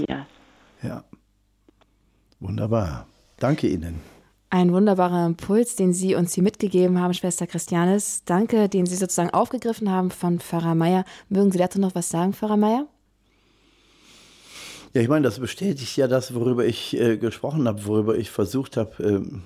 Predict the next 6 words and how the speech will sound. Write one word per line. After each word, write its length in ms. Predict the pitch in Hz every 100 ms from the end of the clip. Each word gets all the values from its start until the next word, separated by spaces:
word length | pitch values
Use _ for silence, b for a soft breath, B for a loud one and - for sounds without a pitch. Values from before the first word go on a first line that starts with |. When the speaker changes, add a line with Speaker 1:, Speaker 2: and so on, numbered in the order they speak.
| -
Speaker 2:
ja, 260 | 117 120
mit 200 | 104 104
Ihnen 200 | 127 107
zusammen 440 | 104 101 104 101 98
nachzudenken. 800 | 107 143 - 101 90 92 101 92
Denn 360 | 101 95 92